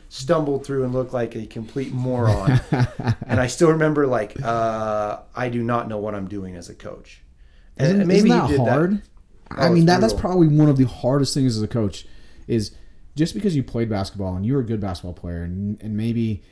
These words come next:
Speaker 2: you played the highest of levels doesn't necessarily mean you can come teach somebody else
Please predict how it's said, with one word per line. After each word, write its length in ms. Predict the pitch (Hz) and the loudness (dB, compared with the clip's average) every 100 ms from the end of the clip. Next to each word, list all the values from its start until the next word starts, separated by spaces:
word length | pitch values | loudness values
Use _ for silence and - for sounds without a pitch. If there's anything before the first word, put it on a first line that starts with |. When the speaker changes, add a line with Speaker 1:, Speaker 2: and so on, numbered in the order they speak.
| - - | -20 -6
Speaker 2:
you 160 | 113 | -6
played 320 | - 113 107 | -4 -4 -4
the 80 | 98 | -4
highest 480 | 90 - 110 113 - | -8 -10 -8 -8 -6
of 80 | 107 | -6
levels 560 | 104 98 87 82 87 - - _ - - - - | -4 -4 -6 -8 -10 -16 -20 _ -20 -20 -20 -14
doesn't 300 | - 139 151 | -8 -4 -2
necessarily 420 | 139 - 143 127 | -4 -2 -2 0
mean 240 | 117 120 117 | 2 2 2
you 120 | 110 | 0
can 160 | 117 | -4
come 540 | 101 - 113 113 107 101 | -6 -8 -6 -4 -2 -6
teach 360 | - 120 117 - | -8 -6 -4 -6
somebody 520 | - 110 110 113 98 | -10 -6 -4 -4 -4
else 420 | 104 135 - - | -4 -6 -10 -14